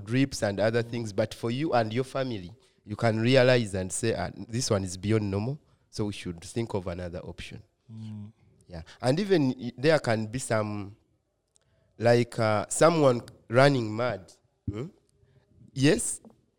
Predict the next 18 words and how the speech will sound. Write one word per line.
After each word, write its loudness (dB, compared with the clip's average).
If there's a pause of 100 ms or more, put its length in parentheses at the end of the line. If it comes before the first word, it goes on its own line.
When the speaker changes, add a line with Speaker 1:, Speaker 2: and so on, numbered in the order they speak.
Speaker 1:
it -4
can 2
be 0
diagnosed 4
medically -6
that -12
you -4
ha-, -6
you -2
have, 4
like, -6
brain 0
problems. -10 (100)
Speaker 2:
Mm. -20 (800)
Speaker 1:
But 2
there 6
are 0 (320)
some 2